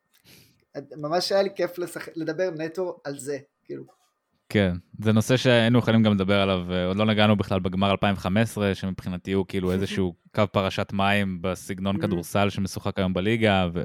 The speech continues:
Speaker 2: וכאילו יש עוד המון, המון, המון רבדים ש-, שהיינו יכולים לצלול אליהם, אבל, אבל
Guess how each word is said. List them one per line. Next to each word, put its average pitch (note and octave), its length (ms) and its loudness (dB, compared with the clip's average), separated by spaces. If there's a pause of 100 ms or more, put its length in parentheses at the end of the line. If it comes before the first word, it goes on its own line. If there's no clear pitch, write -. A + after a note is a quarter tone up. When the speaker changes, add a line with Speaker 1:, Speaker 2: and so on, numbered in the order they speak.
Speaker 2:
וכאילו F2+ 680 -4
יש G#2+ 80 0
עוד A#2 100 4
המון, A2 400 6
המון, G#2+ 240 6
המון G#2 280 4
רבדים F#2+ 640 0
ש-, F#2+ 100 -6 (840)
שהיינו F#2+ 380 2
יכולים G#2 200 0
לצלול G#2+ 260 2
אליהם, C3 240 4
אבל, G2 240 4
אבל F#2 380 0